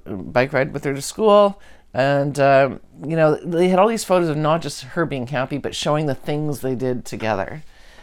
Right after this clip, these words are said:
This was a very devoted father who gave, you know,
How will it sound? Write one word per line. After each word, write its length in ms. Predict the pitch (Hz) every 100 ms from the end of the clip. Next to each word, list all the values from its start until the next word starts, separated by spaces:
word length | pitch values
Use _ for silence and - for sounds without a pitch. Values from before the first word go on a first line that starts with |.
| -
This 200 | 151 180
was 140 | 254 220
a 60 |
very 500 | 175 151 139 143 147 - - - -
devoted 360 | - 139 147 147
father 380 | - 120 123 120
who 160 | 175
gave, 380 | 160 156 156 147 - - - - -
you 60 |
know, 480 | - 160 151 139 -